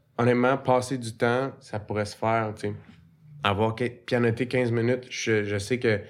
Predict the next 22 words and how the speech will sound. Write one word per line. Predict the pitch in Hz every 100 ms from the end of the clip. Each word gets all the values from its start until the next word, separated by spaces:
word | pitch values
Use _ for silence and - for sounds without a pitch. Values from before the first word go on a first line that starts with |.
| - _ _
puis, | - 110 92 -
puis | - 107
c-, | -
c-, | - - - -
tout, | - 143
tout | - 135
s'apprend, | 135 110 117 139 147
puis, | 120 104
tu | - - - _ _
sais, | 135 135
le, | 117 110 104
j'ai, | 107 101
j'ai | 104 104
fait | 117
beaucoup | 113 107 131
de | 117
sport | - 123 127
quand | 123
j'étais | 113 110
plus | 110
jeune, | 104 131 170 165
puis | 123 113